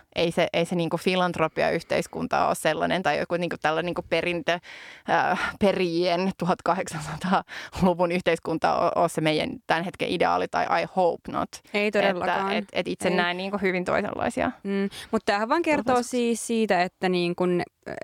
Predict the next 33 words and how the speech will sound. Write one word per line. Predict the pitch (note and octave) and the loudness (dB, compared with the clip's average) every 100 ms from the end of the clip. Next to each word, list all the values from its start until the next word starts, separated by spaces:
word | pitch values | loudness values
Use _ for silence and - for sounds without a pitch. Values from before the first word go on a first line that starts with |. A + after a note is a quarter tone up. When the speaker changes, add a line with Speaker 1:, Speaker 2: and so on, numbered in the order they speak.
| F#3 | 0
Speaker 2:
ihmis-, | F#3 F#3 | 2 0
myös | - G#3+ G3+ | 0 0 0
ihmiset, | G#3 G3+ F#3+ - | 2 2 2 0
kellä | F#3 F3+ | 2 4
on | F3+ F#3+ | 4 2
paljon | F#3+ F#3+ F#3 D#3+ | 2 2 2 0
taloudellisia | E3+ E3+ E3 D#3+ E3 F3 E3 | 2 2 2 0 0 2 2
resursseja, | F3 E3+ - - - E3+ E3+ E3+ _ | 2 0 -2 -4 -2 2 2 0 _
on | - F#3+ F3+ G3 | 2 2 2 0
huolissaan, | D4+ G3 - - - A2+ | 2 2 0 -6 -4 -2
Speaker 1:
Mm. | G#3 _ - - | -4 _ -10 -6
Speaker 2:
että | G3 | 0
mitä | G3+ F#3+ | 2 2
niille | G3 F#3+ | 2 2
niitten | G3 G3 G3 | 2 0 -2
res-, | F#3+ G#3+ A3 - | -4 -6 -6 -4
resursseille | A3 A#3 G#3 A#3+ A#3+ - | 0 0 -2 -6 -6 -2
tapahtuu. | - - - - G#3 | -2 -2 -6 2 2
Speaker 1:
Mm. | A#3 A3 G#3+ | 4 0 -2
Speaker 2:
Eli | G3+ G#3 | 0 2
tää | G3+ A#3 | 2 2
on | D4 | 2
niinku | A#3+ G3+ | 0 -2
siis | - F#3 | -4 -4
oikea | - F3+ - D3+ E3+ | 0 0 0 -2 -2
kriisi, | F#3 F3 E3+ F3 | 0 0 0 0
ja | E3+ | 0
mitä | F3+ F3 | 0 0
ilmastonmuutos | F3+ F3+ E3+ E3+ D#3+ D#3+ E3+ | 2 0 0 -2 0 -2 0
hyvin | F#3 E3 D3+ D3 - - - _ - | 0 2 0 -2 -8 -20 -20 _ -14
niin | - - | -12 -8
kun | F#3 F3+ _ C#4 | -6 -8 _ -20
rajusti | C4+ F3 F3 - - | -6 -4 -4 -8 -12